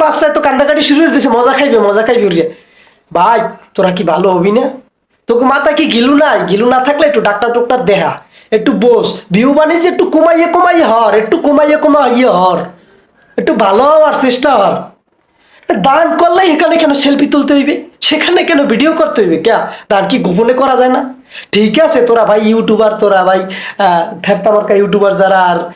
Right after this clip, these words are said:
সবাই কিন্তু এক না ভাই। কিছু মানুষ আছে মানুষের ছবি দেখায় না। আরে যেসব মা বোনেরা জীবনে ফেসবুকে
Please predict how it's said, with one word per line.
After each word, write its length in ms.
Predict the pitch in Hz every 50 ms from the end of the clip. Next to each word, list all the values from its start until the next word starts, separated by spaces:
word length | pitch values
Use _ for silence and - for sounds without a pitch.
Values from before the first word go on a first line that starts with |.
| - - -
সবাই 220 | 294 294 311 294 294 294
কিন্তু 160 | 285 220 277 262 240
এক 80 | - - 175
না 80 | 175 170 175
ভাই। 100 | 190 208 - - - - - - -
কিছু 160 | 214 - 247 226
মানুষ 180 | 226 220 220 220 220 208
আছে 140 | - 233 254 - - - - - - - - -
মানুষের 320 | 208 208 208 208 - 214 202 -
ছবি 180 | - 233 233 214 196 214
দেখায় 220 | 208 214 208 190 185
না। 40 | 185 185 - - - - - - - _ _ _ _ _ _ _ _ _ _ _ -
আরে 200 | 320 330 349 339 208 180
যেসব 360 | 277 311 302 - 320 330 311 - 269
মা 100 | 254 254 262 240
বোনেরা 420 | 262 302 311 294 320 311 285 240 214 190 175 175
জীবনে 400 | 202 269 285 339 359 392 403 403 381 370 381 381 - - - _ _ _ -
ফেসবুকে 400 | 208 220 240 240 233 285 302